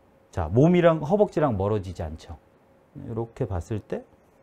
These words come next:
지금 백스윙 들었다가 우리 데일리님은 되게 멀어지고 무릎이 앞으로 좀 튀어나가는 느낌.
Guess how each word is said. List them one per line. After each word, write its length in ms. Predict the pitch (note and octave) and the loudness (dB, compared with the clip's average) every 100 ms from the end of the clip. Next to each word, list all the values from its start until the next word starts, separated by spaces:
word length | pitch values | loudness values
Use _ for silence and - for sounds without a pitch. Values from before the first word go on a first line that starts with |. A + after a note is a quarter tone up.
| _ _ _ _ _ | _ _ _ _ _
지금 300 | G#2+ A2 G#3+ - _ _ _ _ _ _ _ _ _ _ _ _ _ _ _ _ _ _ | -8 -8 -10 -16 _ _ _ _ _ _ _ _ _ _ _ _ _ _ _ _ _ _
백스윙 460 | D3+ D3+ E3 D#3+ C3 | -10 -8 -6 -4 -2
들었다가 640 | A#2+ A2+ A2+ A#2 F#3+ A3+ | -4 -2 -4 -2 -4 -4
우리 240 | C3+ A#2 A2 | -6 -4 -2
데일리님은 640 | A2+ A2+ G#2+ G#2+ D#3 F#3 | 0 0 -2 -4 -4 -4
되게 180 | A2+ F#2 | -2 0
멀어지고 800 | F#2 A#2+ A#2 G2+ B2+ F#3 A3+ - | 0 0 -2 -4 -4 -2 -4 -2
무릎이 320 | A2+ E3 D3 | 2 4 4
앞으로 220 | F#2+ A2+ | 2 -2
좀 140 | G#2 G2 | -6 -4
튀어나가는 420 | F3 E3+ C3 G2+ | -2 -2 -2 -4
느낌. 440 | D#2+ - B2+ G#3+ | -4 -4 -4 -6